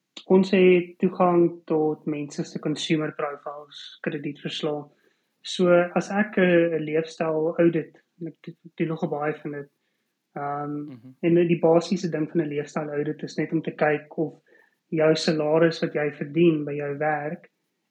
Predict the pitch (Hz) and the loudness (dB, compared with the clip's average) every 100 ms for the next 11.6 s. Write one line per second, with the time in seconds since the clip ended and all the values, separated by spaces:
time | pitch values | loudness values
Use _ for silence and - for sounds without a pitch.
0 | - 160 156 151 151 165 _ - 170 - | -6 0 0 0 -2 -4 _ -8 -6 -2
1 | 151 165 175 180 156 160 156 165 165 170 | 0 2 4 4 2 -2 0 0 0 0
2 | 165 170 165 143 151 147 151 143 - 151 | 0 2 -2 -2 -8 -6 -6 -6 -8 -10
3 | 143 175 160 156 147 147 147 143 143 175 | -4 2 2 2 -2 -6 -8 -8 -10 -10
4 | - 180 160 147 143 _ _ _ _ - | -4 0 0 -2 -14 _ _ _ _ -6
5 | - 175 190 175 - 196 185 - 175 170 | 0 0 4 2 4 4 4 2 4 6
6 | 160 151 147 _ _ 160 151 156 165 156 | 4 -2 -10 _ _ -6 -4 -2 -4 -4
7 | 147 - 160 - 143 143 147 135 - _ | -8 -8 -8 -8 -12 -6 -6 -6 -14 _
8 | _ _ - 165 156 151 - - 156 156 | _ _ -14 -10 -8 -8 -8 -2 0 0
9 | 147 143 139 139 139 156 143 143 - 151 | 0 -2 -6 -8 -4 -4 -2 -6 -4 -6
10 | 143 143 _ _ _ _ _ _ _ _ | -6 -10 _ _ _ _ _ _ _ _
11 | - 143 139 139 139 143 | -14 -10 -10 -10 -12 -14